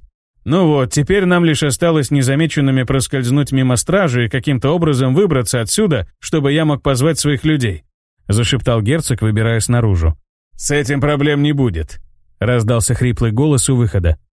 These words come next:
«Нас обнаружили! Хватай его, пока тревогу не поднял!» Герцог бросился к разбойнику, но был остановлен Шардоном, который оказался на удивление силён для своего уровня и комплекции.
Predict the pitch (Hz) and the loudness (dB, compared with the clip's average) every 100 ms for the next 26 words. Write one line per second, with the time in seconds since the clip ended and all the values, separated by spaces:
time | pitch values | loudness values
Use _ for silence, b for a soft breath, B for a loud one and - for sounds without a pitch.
0 | _ _ _ 147 175 196 175 202 208 165 | _ _ _ -2 0 0 2 2 4 2
1 | 143 90 - _ 175 208 226 220 190 185 | 0 -2 -6 _ 0 2 2 4 2 2
2 | 190 202 208 208 196 175 160 170 143 127 | 0 0 2 2 2 2 2 0 0 -2
3 | 95 - _ _ _ _ - 131 196 170 | -4 -12 _ _ _ _ -2 0 2 0
4 | 160 147 180 170 147 147 160 160 175 170 | 0 2 2 2 0 0 0 0 2 2
5 | 110 92 101 98 147 160 156 - 151 151 | 0 0 0 2 2 2 2 2 2 2
6 | 143 135 151 160 175 107 87 - - 123 | 2 2 0 2 2 2 0 -4 -4 -2
7 | 131 120 110 120 117 185 - 120 117 117 | 0 0 0 0 0 0 0 2 2 2
8 | 127 165 160 143 170 180 131 98 101 - | 2 2 2 2 2 2 2 0 0 0
9 | 113 107 104 147 156 151 147 156 147 160 | 0 0 2 2 2 2 2 0 0 -2
10 | - - 80 | -2 -4 -4